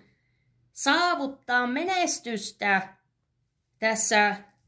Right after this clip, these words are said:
rakkauselämäsi tilanteessa. Haukka on myös kihlaus, kertoo siitä, että pidemmän aikavälin tavoitteena tulee tämmönen sitoutuminen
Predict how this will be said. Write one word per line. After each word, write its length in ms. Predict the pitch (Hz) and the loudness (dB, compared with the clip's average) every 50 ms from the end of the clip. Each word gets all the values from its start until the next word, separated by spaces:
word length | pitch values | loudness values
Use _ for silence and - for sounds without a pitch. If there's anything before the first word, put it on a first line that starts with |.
| _ _ | _ _
rakkauselämäsi 1200 | - 196 226 247 269 269 - - - 220 220 220 208 - - 220 220 220 214 208 202 202 202 202 196 | -4 0 2 2 2 0 -4 -8 -6 -2 -2 -2 -2 -4 -4 -2 -2 0 0 0 -2 -4 -4 -6 -6
tilanteessa. 760 | - 240 247 247 247 233 226 208 196 196 202 196 - 208 208 | -6 -4 0 2 2 2 2 0 0 -2 -4 -4 -4 -4 -2
Haukka 480 | 220 277 311 320 311 311 - - 262 247 | 2 4 4 4 4 2 -2 -4 -4 -4
on 120 | 240 233 | -2 -2
myös 260 | 220 220 214 208 - | -2 -4 -4 -4 -6
kihlaus, 880 | - - 277 294 285 277 269 247 240 240 240 233 226 220 208 - - - - - - _ _ _ _ _ _ _ _ _ _ _ _ _ _ - _ _ _ _ _ - | -6 -4 -2 -2 -2 -2 -4 -2 0 0 2 2 2 2 0 -2 -4 -6 -8 -12 -20 _ _ _ _ _ _ _ _ _ _ _ _ _ _ -20 _ _ _ _ _ -2
kertoo 560 | 226 233 240 233 233 233 - 233 226 220 208 | 2 4 4 4 2 0 -2 0 0 0 2
siitä, 540 | 214 - 233 233 233 226 202 - 226 214 214 | 0 0 -2 -2 -2 -4 -2 -2 0 2 2
että 540 | 214 208 202 - - 220 208 208 208 196 196 202 - - _ _ _ _ _ _ _ _ _ | 2 2 0 -4 0 2 4 4 4 2 0 -4 -16 -20 _ _ _ _ _ _ _ _ _
pidemmän 580 | - 233 254 247 269 269 269 269 254 247 233 - - | -10 -6 -2 0 0 2 2 0 0 -2 -4 -2 2
aikavälin 880 | 226 247 254 277 277 269 254 247 240 233 226 226 226 220 214 208 - - - _ - 190 - - - - - | 2 4 4 4 2 2 0 2 2 2 2 2 2 0 -2 -4 -6 -10 -16 _ -16 -14 -14 -14 -14 -10 -4
tavoitteena 1160 | - 240 262 269 285 294 294 285 285 277 - - - 254 247 247 240 226 226 220 214 208 - - _ _ _ _ - - - _ _ _ _ _ _ - | 0 0 0 2 2 0 0 0 0 -2 -4 -4 -2 0 2 2 2 2 2 2 0 -2 -4 -10 _ _ _ _ -20 -20 -20 _ _ _ _ _ _ -2
tulee 640 | 254 294 330 359 359 359 349 339 330 302 269 240 | 0 0 2 4 6 6 6 6 6 4 2 0
tämmönen 600 | - - 269 277 294 302 302 302 285 277 269 247 | 2 2 2 2 2 2 0 0 0 0 0 0
sitoutuminen 1300 | - - 285 285 277 - 330 311 320 311 302 - 269 269 262 262 254 247 240 233 226 220 214 208 208 - | 0 -2 -2 -4 -4 -2 0 0 2 0 0 -2 -4 -4 -4 -2 -2 0 0 2 2 2 0 0 -2 -6